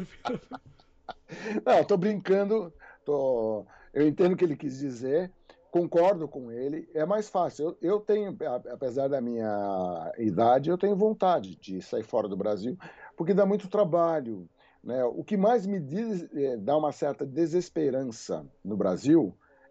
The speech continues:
é você constatar que boa parte da população, trinta por cento, engraçado que eu sempre tive esse número na minha cabeça, entendeu?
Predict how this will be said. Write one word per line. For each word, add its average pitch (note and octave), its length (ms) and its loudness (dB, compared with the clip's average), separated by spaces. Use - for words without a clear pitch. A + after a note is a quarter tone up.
é D#3+ 840 4
você D#3 340 -4
constatar F#3 680 0
que - 80 -8
boa E3 240 -2
parte E3+ 400 0
da A#2 80 -10
população, F#2+ 760 -8
trinta G#3+ 260 -4
por - 160 -8
cento, D#3 400 -2
engraçado D#3 400 0
que E3+ 60 -2
eu D#3+ 40 0
sempre G3 340 -2
tive F3 440 -2
esse E3+ 220 -2
número C#3+ 320 -2
na C#3+ 100 0
minha C#3+ 160 0
cabeça, A2+ 560 -2
entendeu? F#2 500 0